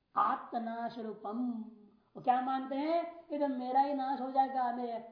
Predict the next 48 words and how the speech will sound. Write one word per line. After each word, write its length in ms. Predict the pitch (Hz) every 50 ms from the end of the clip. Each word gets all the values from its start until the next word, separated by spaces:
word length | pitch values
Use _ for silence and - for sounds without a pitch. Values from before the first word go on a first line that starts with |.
| - - -
मेरा 160 | 226 254 277
नाश, 200 | 277 294 294 302
आत्मनाश 460 | 302 262 262 247 - 311 294 294 302
का 60 | 320
मतलब 220 | 311 302 330 330 339
ना, 100 | 370 392 381 - - - - -
अपने 180 | 269 262 285 254
विशिष्ट 280 | 208 202 220 262 302 262
जो 100 | 285 262
देवदत्ता 460 | 180 202 226 269 302 294 - - 277 269 247
विशिष्ट 300 | 233 240 - 320 - -
रूप 120 | 320 -
मान 160 | 311 277 277 254
रखा 280 | 254 240 - - 254
है, 160 | 226 226 208 - - - - - -
ब्राह्मण 360 | - - - 269 269 277 277
हूं 200 | 262 247 269 269
मैं, 480 | 269 262 254 240 - - - - - -
मैं 120 | 196 196 - - - - _
ब्रह्मचर्य 380 | 190 214 240 247 247 277 240 254
आश्रम 300 | 254 247 247 254 285 269
में 120 | 254 262 262
हूं 140 | 262 254 254
या 80 | 226 190
गृहस्थ 260 | 202 247 254 247 262
आश्रम 240 | 269 247 247 277 269
में, 80 | 262
इत्यादि 260 | - - 262 202 208
विशिष्ट 340 | 190 202 - 320 320 - 349
रूप 140 | 349 - -
मान 200 | 311 285 285 269
रखा 220 | 269 262 226 285 254
है, 140 | 240 208 - - - - - - 302
उसी 240 | 285 - - 359
का 160 | 359 - 302 269
नाश 460 | 233 208 208 214 233 262 285 262 -
का 140 | - 277 220
भय 460 | 180 - - 151 214 254 262 240 214 -
उनके 240 | 190 196 185 -
अंदर 160 | 196 170 - -
बना 120 | - -
रहता 100 | - _
है, 140 | _ _ _ _ _ _ _ _ _ _ _ _ _ _ _ _ _ _ _ _ _ _ _ -
बल्कि 300 | 240 262 269 - 285 269
उसके 200 | - - 247 233
नाश 300 | 220 214 226 240 233 - - -
किए 200 | 233 214 208 202
बिना 260 | 196 196 202 208